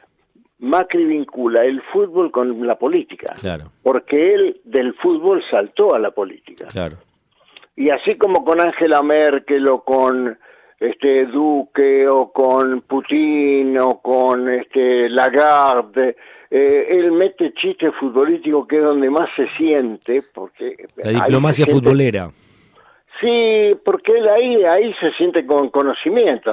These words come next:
Speaker 1: No le hablé de geopolítica, ni de sociedad, ni de economía, ni de nada, porque ahí está complicado. Pero él mete chiste de fútbol porque ahí él se siente cómodo,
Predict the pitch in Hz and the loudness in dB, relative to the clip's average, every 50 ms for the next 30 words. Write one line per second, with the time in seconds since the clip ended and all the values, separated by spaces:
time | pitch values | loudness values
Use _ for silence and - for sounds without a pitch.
0 | 120 120 135 135 143 143 143 131 131 135 151 151 147 139 127 - - 123 117 - | -2 0 0 2 2 2 2 2 2 2 2 2 2 2 0 0 0 -2 0 0
1 | 135 151 147 135 120 - 127 107 123 123 123 127 127 123 117 - - 117 110 - | -2 -2 -2 -4 -6 -6 -8 -4 -2 -2 0 0 0 -2 -4 -4 -6 -10 -8 -4
2 | - 131 131 131 131 131 127 120 113 110 104 - 110 117 120 123 131 143 143 143 | -2 0 0 0 0 0 -2 -4 -4 -6 -6 -6 -6 -4 -2 -2 0 0 0 2
3 | 139 135 127 123 120 117 113 120 131 135 135 139 147 170 170 123 - 123 110 107 | 2 2 0 0 -2 -2 -4 -2 -2 -2 0 0 2 0 0 -2 -4 -6 -2 0
4 | 127 131 143 156 165 151 143 _ - 143 139 135 - 135 139 139 135 123 - - | 0 2 2 2 0 0 -2 _ -2 -4 -2 -2 -2 -2 -2 -2 -2 -6 -6 -6
5 | 139 135 127 - - 185 165 117 95 - - - 87 _ _ _ - - - - | -6 -6 -4 -2 0 0 2 0 0 -4 -8 -14 -16 _ _ _ -20 -20 -20 -20
6 | - _ _ - 165 170 180 190 180 180 214 220 214 185 - - _ _ _ _ | -20 _ _ -2 0 2 2 4 4 4 4 2 2 -2 -4 -8 _ _ _ _
7 | _ _ _ _ _ - - _ - 160 165 180 220 226 - - 202 185 - - | _ _ _ _ _ -20 -20 _ -6 -2 0 2 2 2 2 0 -2 -2 -2 -4
8 | 180 190 - - 185 190 190 170 - 156 180 202 202 190 156 160 143 131 120 135 | -6 -6 -2 0 0 0 0 0 0 0 2 2 2 2 0 -2 -4 -2 0 2
9 | 147 151 156 175 185 190 175 - - - 131 - - 160 156 135 - 139 - - | 2 2 2 2 2 0 0 -2 -4 -8 -10 -8 -6 -8 -6 -4 -4 -6 -2 0
10 | 151 147 131 113 110 104 92 | 0 0 0 -2 -4 -6 -6